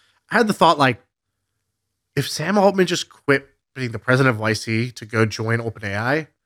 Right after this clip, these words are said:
how can I justify coming into work tomorrow? Like, why would I not also go to Open A I? Whatever Open A I is, I knew nothing at the time. But all I knew is if that one of the smartest guys in the world went and did that,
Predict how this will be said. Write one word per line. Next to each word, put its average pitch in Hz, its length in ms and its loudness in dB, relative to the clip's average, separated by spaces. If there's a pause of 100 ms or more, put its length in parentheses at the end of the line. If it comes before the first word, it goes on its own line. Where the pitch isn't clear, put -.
(1200)
how 156 100 2
can 202 200 -4
I 202 160 2
justify 139 500 0
coming 117 300 -4
into 110 240 -10
work 95 200 -20
tomorrow? 85 440 -20 (680)
Like, 143 260 4 (460)
why 156 200 4
would 226 140 6
I 175 120 6
not 147 260 4
also 151 320 2
go 127 180 2
to 123 160 0
Open 120 220 0
A 110 100 2
I? 95 220 -2
Whatever 185 360 4
Open 180 260 4
A 160 100 6
I 139 120 6
is, 135 200 6
I 117 80 0
knew 151 160 2
nothing 143 380 2
at 135 80 2
the 117 80 -4
time. 95 300 -10 (420)
But 170 120 4
all 233 100 6
I 240 120 6
knew 190 200 8
is 147 100 2
if 151 140 4
that 151 160 4
one 208 140 2
of 226 40 -2
the 180 60 0
smartest 180 480 2
guys 185 380 4
in 160 160 -2
the 139 40 0
world 139 520 4
went 165 160 2
and 135 80 -4
did 156 160 4
that, 190 340 4